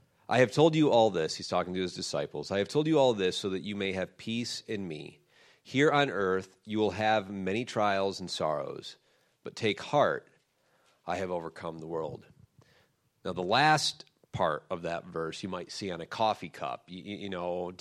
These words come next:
"Take heart, I've overcome the world," quote, Jesus. It, and it's true, but a lot of people will kind of ignore the, the precursor to that where Jesus is preparing us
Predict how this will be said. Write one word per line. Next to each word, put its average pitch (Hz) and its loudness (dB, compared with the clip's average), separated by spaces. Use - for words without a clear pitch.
"Take 107 -2
heart, 98 2
I've 90 -6
overcome 95 -8
the 90 -6
world," 87 -4
quote, 78 -4
Jesus. - -6
It, 120 2
and 123 2
it's 113 0
true, 131 4
but 120 2
a 117 2
lot 127 4
of 131 -4
people 135 -2
will 113 2
kind 120 -4
of 110 -2
ignore 104 0
the, 98 -2
the 98 -6
precursor 143 -2
to 107 -6
that 98 -2
where 107 -4
Jesus 117 -6
is 113 -8
preparing 113 -2
us - -12